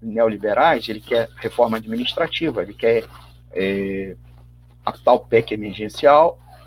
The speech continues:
e é contra estender o benefício emergencial, por exemplo, que é aquele auxílio pra os trabalhadores que ficaram sem salário, emprego, ne-, nesse período.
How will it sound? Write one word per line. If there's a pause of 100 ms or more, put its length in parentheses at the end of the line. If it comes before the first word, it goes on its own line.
(140)
e
é
contra
estender
o
benefício
emergencial,
por
exemplo, (480)
que
é
aquele
auxílio (520)
pra
os
trabalhadores
que
ficaram
sem (300)
salário,
emprego, (680)
ne-,
nesse
período.